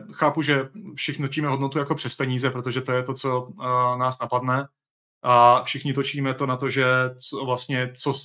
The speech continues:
co za ty peníze dostanu zpátky. Jo, co je, co je naprosto normální. A ten můj pohled, eh, který, eh, lidem typicky říkám, eh, lidem nebo firmám, a to je to, že, eh,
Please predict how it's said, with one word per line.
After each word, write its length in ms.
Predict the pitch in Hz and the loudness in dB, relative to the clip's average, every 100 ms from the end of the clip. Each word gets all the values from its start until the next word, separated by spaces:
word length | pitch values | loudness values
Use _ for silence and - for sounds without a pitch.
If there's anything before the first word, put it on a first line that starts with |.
| - | -4
co 120 | 143 | -2
za 140 | 123 127 | 0 0
ty 140 | 143 | 0
peníze 280 | 139 135 123 | -2 -2 -2
dostanu 340 | 123 - 131 | -4 -2 -4
zpátky. 520 | 127 123 117 - 110 - _ _ _ _ | 0 2 2 -2 -10 -10 _ _ _ _
Jo, 120 | 120 120 | -4 -4
co 180 | - | 0
je, 80 | 127 | -2
co 120 | 123 | 0
je 40 | 127 | -2
naprosto 320 | 123 127 143 | -2 -4 -4
normální. 640 | 113 117 120 127 131 135 131 _ _ _ | -2 2 2 2 -2 -4 -10 _ _ _
A 340 | 123 120 117 123 | 2 4 2 0
ten 260 | - 131 | -2 0
můj 140 | 139 139 | 2 2
pohled, 480 | 143 139 143 143 | 2 2 2 2
eh, 340 | 143 135 131 131 | 2 4 4 0
který, 580 | - 135 131 135 131 135 | 0 2 2 2 -2 -4
eh, 240 | _ 147 135 131 | _ -4 -2 0
lidem 220 | 131 135 | 0 -2
typicky 340 | 127 135 - 139 | -2 -8 -2 0
říkám, 600 | 120 135 131 135 143 - _ _ _ | 0 2 4 4 0 -6 _ _ _
eh, 460 | 127 127 123 123 - | 4 6 4 2 -2
lidem 220 | 131 135 | 0 2
nebo 160 | 131 139 | 0 -2
firmám, 540 | 131 120 120 117 120 - | -4 0 2 0 -2 -2
a 180 | 127 127 | -2 -2
to 180 | - | -2
je 80 | 127 | -2
to, 140 | 127 120 | -2 0
že, 180 | 131 127 123 123 123 _ _ _ _ _ - | 2 4 2 0 -8 _ _ _ _ _ 0
eh, 580 | 123 120 120 120 123 | 4 6 6 6 4